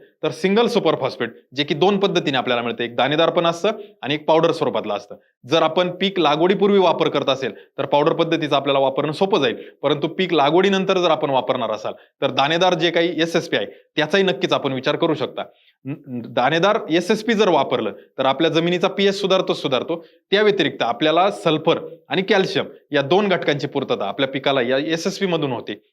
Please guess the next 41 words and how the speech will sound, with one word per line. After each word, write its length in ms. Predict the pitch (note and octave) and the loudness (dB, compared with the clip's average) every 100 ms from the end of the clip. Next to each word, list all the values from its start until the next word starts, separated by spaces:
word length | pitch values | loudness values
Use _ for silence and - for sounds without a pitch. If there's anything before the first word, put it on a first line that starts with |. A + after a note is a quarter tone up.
| _ _ - | _ _ -6
आणि 160 | C3 D3 | -4 -4
तुलनेने 460 | D3+ F#3 G3+ G#3 G3+ | 0 2 2 0 0
खूप 200 | A3 - | 0 0
स्वस्त 320 | F#3 F3+ D#3+ A#2 - - | -2 0 -2 -4 -6 -4
असणारा 360 | C3+ D#3 D3+ D3+ | -4 0 0 2
हा 340 | D3 D3+ D#3 - | 2 0 0 -4
फॉस्फरसचा 480 | D3+ C#3 - C3+ D3+ | -6 -2 -2 -2 -2
जो 100 | C#3 | -2
काही 160 | C#3+ D3 | -2 -2
सोर्स 320 | E3+ E3 - | 0 0 0
आहे, 100 | G#2 - _ | -8 -14 _
तो 60 | D3 | -2
आपण 240 | C3+ C#3+ | 0 0
याला 180 | C3 C3 | 0 0
म्हणू 220 | D3+ D#3+ | 0 -2
शकतो. 380 | D#3+ A#2+ - - _ _ _ - | -2 -6 -10 -20 _ _ _ -6
फक्त 180 | E3+ G#3 | 0 2
यामध्ये 360 | G#3+ G#3+ G3+ | 2 2 2
समस्या 380 | G3+ F#3 F#3+ G3 | 2 0 2 0
एकच 240 | F3 D#3+ | 2 -2
आहे 100 | C3 C3 - _ | -4 -8 -14 _
की 100 | F3 | -8
सिंगल 440 | E3+ - F3+ F#3 A3+ | -8 -4 0 2 2
सुपर 280 | G3+ F3+ E3 | 0 0 0
फॉस्फेट 300 | C#3 - B2 | 0 -2 -4
आपल्या 260 | A#2+ D3+ C#3+ | -2 -2 -2
पिकाला 260 | C#3 D3+ | 0 0
निवांत 320 | D3+ E3+ G3 D#3 | 0 0 2 2
लागू 180 | C3 | 2
होतं, 200 | A#2+ A2+ | 0 -4
त्यामुळे 520 | - - _ B2+ C#3+ C#3 | -10 -14 _ -6 0 0
आपलं 260 | C#3 G3 | 2 0
पीक 260 | G3+ F#3 - - _ C3 | 0 -2 -4 -14 _ 0
वाढीच्या 360 | C3+ D#3 E3+ | 2 2 2
अवस्थेमध्ये 460 | E3+ E3+ F3 E3+ E3 | 2 0 -2 2 2
आहे 100 | F#3 | 2
किंवा 160 | G3 | 2
लागवडीच्या 500 | D3 C3+ D3+ F3+ G#3 | 2 2 4 2 2
स-, 120 | F3+ - | -2 -6
परिस्थितीत 500 | - D#3+ D#3+ C3+ A#2 | -4 -2 -2 -4 -2
आहे, 140 | G#2 | -4